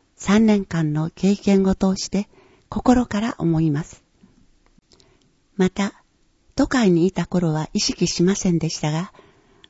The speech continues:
御坊市での暮らしの中で、美しい自然や景色は人の手で守られているのだと、実際に暮らし始めてから知りました。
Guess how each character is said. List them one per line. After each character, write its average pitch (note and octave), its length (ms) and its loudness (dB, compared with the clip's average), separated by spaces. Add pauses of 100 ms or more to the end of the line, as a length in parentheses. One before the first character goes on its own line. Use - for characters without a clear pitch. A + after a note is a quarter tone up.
御 G3+ 140 2
坊 B3 200 4
市 - 180 -6
で E3+ 80 2
の D#3 280 -2
暮 F3+ 160 0
ら F#3 60 2
し - 160 -2
の F#3+ 100 4
中 F3 280 -2
で、 E3+ 220 -6 (500)
美 - 360 -2
し - 420 -2
い - 120 -14
自 - 220 -10
然 G3+ 240 4
や G3 100 0
景 - 160 0
色 - 340 -4
は E3+ 220 -2 (400)
人 - 300 4
の C#4 160 6
手 C#4+ 160 -2
で A#3+ 300 -2
守 G3+ 280 4
ら A#3 100 4
れ A3 140 -2
て F#3+ 160 0
い F#3 80 2
る G3+ 100 0
の F#3 120 4
だ F3 160 -6
と、 D#3+ 260 -6 (440)
実 F#3+ 280 0
際 A3 240 2
に G3 260 2 (120)
暮 F3+ 160 2
ら F#3+ 60 0
し G3 120 -6
始 F#3+ 220 -2
め G3 100 2
て F#3+ 120 -4
か F#3 140 -6
ら F3+ 220 -8
知 - 180 -4
り D#3+ 100 0
ま D#3 140 -2
し - 140 -14
た。 - 180 -10